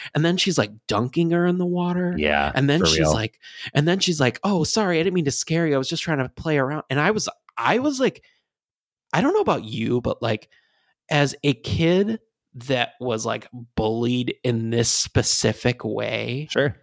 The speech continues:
Speaker 2: yeah.
Speaker 1: I got really uncomfortable. I was like,
Speaker 2: Totally.
Speaker 1: "What is happening? Like, this is really freaking me out." <laughs>
Speaker 2: Yeah, it was, it was,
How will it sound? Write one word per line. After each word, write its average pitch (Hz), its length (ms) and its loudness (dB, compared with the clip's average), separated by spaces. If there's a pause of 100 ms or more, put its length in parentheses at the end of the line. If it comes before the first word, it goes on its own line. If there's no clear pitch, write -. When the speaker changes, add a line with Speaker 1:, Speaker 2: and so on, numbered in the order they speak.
Speaker 2:
yeah. 127 200 2 (360)
Speaker 1:
I 196 560 2
got 117 220 -2
really 113 760 2
uncomfortable. - 960 -8
I 110 60 2
was 160 120 4
like, 131 140 2
Speaker 2:
Totally. 120 160 -4
Speaker 1:
"What 202 240 0
is 175 140 0
happening? 120 500 -6
Like, 123 220 -8
this 165 180 2
is 135 180 2
really 117 280 0
freaking 117 400 -2
me 117 180 -4
out." 120 320 -2
<laughs> 349 100 -2 (520)
Speaker 2:
Yeah, 165 160 2
it 107 140 2
was, 104 120 0
it 117 100 2
was, 117 120 0